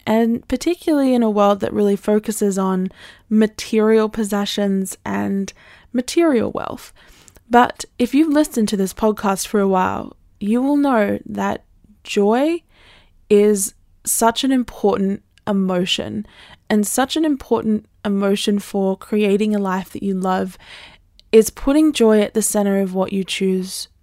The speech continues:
to do. We overlook this feeling in so many conversations, and sometimes we overlook it for things like love, and we overlook it for things like happiness. But joy is so much more delicate and beautiful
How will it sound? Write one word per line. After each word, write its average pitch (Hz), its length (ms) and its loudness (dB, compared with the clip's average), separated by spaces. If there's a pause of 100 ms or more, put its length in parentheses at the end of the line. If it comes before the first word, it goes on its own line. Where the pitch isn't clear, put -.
to - 160 -6
do. - 280 -8 (480)
We 277 260 4
overlook 302 640 4 (160)
this 202 260 -2
feeling 196 480 0
in 214 180 -2
so 262 220 -2
many 349 180 2
conversations, 330 840 -2
and 202 140 -4
sometimes 320 380 -2
we 254 120 0
overlook 220 400 0
it 226 160 -2
for 202 360 -2 (520)
things 240 380 2
like 240 220 0
love, 208 420 2
and 202 80 -2
we 202 140 0
overlook 202 360 -2
it - 80 -6
for 214 100 -6
things 220 360 -4
like 208 240 -4 (120)
happiness. - 760 -10 (400)
But 220 220 -2
joy 262 300 2
is 330 240 0
so 226 340 -2
much 277 280 -4
more 226 200 0
delicate 202 800 -4
and 196 240 -4
beautiful 196 720 -2